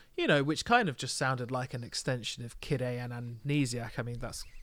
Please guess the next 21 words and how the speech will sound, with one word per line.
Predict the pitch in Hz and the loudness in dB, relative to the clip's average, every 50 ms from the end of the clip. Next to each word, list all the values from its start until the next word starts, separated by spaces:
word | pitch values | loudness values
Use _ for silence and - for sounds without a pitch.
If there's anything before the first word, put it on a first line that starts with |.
| - 110 113 - | -10 -10 -10 -10
a | - | -10
fairly | - - 113 110 110 123 123 - | -8 -8 -8 -8 -8 -8 -10 -8
basic | - 123 127 - - - - - | -8 -8 -8 -8 -10 -10 -8 -6
bitch | - - - - | -6 -6 -4 -4
summation | - - 120 120 127 127 - - 120 | -4 -4 -4 -4 -6 -6 -6 -6 -6
of | 120 120 127 | -8 -8 -10
it, | 127 - - | -10 -8 -6
but, | 165 143 - | -6 -2 -2
you | 151 139 | -2 -2
know, | 127 117 | -2 -4
it | 120 120 101 | -6 -8 -8
was | 117 139 127 - - | -8 -6 -6 -6 -4
definitely | - - 131 - - 107 113 120 120 120 104 131 | -2 -2 -2 -2 -4 -8 -10 -8 -10 -10 -10 -8
an | 147 135 | -8 -6
interpretation | 123 117 - 143 123 - - - 123 - - 120 113 | -6 -4 -4 -4 -4 -4 -4 -4 -4 -4 -4 -6 -8
of | 92 - 104 - - - - - - - - - - - - - - - - | -10 -12 -16 -20 -20 -20 -20 -20 -20 -20 -18 -18 -18 -18 -20 -20 -14 -10 -8
an | 131 | -4
extension | - - - 143 131 131 - - 123 | 0 2 2 2 2 0 0 -2 -2
of | 120 - | -2 -4
that | 127 117 - | -6 -6 -6
style. | - - - 131 127 120 104 107 - 131 | -4 0 2 2 2 2 0 -2 -4 -6